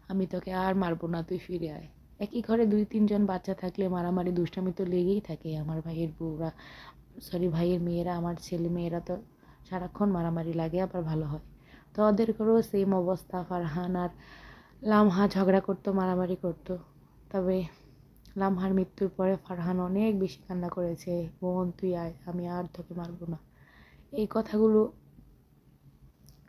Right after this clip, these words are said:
যে শুনেছে, সেই মুহূর্তে এমন কোনো মানুষ নেই তার চোখে পানি আসেনি। জানি না কোন পাপের ফলে আল্লাহ তাআলা আমাদেরকে এত বড় শাস্তি দিচ্ছে।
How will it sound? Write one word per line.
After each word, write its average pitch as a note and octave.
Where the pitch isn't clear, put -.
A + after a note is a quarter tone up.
যে A#3
শুনেছে, G#3+
সেই G3+
মুহূর্তে G3+
এমন F#3+
কোনো G3
মানুষ F#3
নেই F3+
তার F3
চোখে E3+
পানি F3
আসেনি। F3
জানি G#3+
না G3+
কোন G#3+
পাপের G3+
ফলে F#3+
আল্লাহ G3
তাআলা F#3+
আমাদেরকে F#3
এত -
বড় F#3+
শাস্তি F3+
দিচ্ছে। F#3